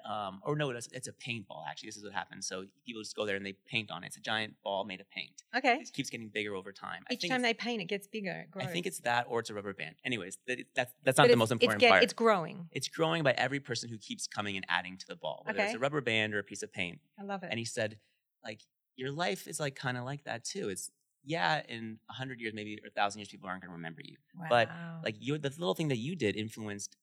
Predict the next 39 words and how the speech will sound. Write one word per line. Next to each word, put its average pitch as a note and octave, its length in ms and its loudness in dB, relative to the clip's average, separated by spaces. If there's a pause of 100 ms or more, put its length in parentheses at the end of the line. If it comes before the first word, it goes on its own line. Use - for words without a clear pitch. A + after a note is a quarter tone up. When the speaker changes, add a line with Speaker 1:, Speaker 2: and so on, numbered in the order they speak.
Speaker 1:
X, A2+ 220 -6
Y, G2+ 140 -2
and G#2 140 -4
Z, D#3+ 200 -2
and A2 100 -2
then G#2 100 -2
Speaker 2:
<gasps> - 20 -8
Speaker 1:
they B2 120 2
influence G#2+ 340 -6
the G#2 60 -8
next B2 220 -2
person, A#2 240 -2
the G#2 80 -6
next A#2+ 220 -2
person, A2+ 240 -6
and G#2+ 80 -8
has G#2 140 -6
this - 120 -8
trickling F3+ 400 -4
effect. F#2+ 300 -2
And F#3 180 -4
you're F3+ 160 0
Speaker 2:
Yeah. E3+ 80 -6 (220)
Speaker 1:
within C4 300 0
that A3 160 6
rubber F#3 220 2
band F3 320 2
ball C#3+ 300 6
or B2 100 6
that B2 160 2
paint F3 280 0
ball, D3 640 8
<laughs> - 100 -14
somewhere A#3 400 6
there. G#2 360 8 (480)
And A#2+ 440 -2
Speaker 2:
You're A3+ 160 4
in C4 140 4
it. A3+ 180 0